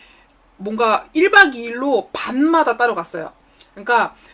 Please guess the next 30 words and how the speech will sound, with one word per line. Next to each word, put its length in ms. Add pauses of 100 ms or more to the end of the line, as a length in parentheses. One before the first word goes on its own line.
(140)
전교생이 680
갈 160
수가 240
없어요. 340
사실 220
생활관은 440
조금, 500
조그만 360
곳이라 280
가지고 500 (360)
한 260
반, 220
한 160
반 180
가가지고 600
반마다 760
가가지고 480
일 160
박 220
이 60
일로 160
한복 380
입고 420
예절 300
교육을 300
하고 340 (200)
절 320
하는 240
거 100
배우고 560